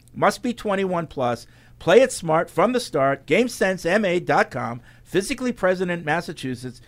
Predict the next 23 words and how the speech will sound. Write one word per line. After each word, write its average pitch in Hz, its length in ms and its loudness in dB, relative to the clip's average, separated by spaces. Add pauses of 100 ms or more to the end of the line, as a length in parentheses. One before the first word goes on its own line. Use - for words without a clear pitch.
(160)
See 147 200 -4
DraftKings 170 640 0
dot 175 260 0
com 156 240 -2
slash 143 380 -4
responsible 165 640 -6
dash 151 400 -2 (260)
gaming 180 380 -2
for 131 160 -8
details 185 600 0 (280)
and - 120 -8
state-specific 190 1080 -4
responsible 165 760 -4 (180)
gambling 151 560 -2
resources. 117 880 -10 (640)
So - 240 -2 (640)
I 170 120 4
know 226 160 6
we're 196 200 4
not 175 200 0
allowed 139 320 2
to 123 80 -8
gamble, 113 440 -10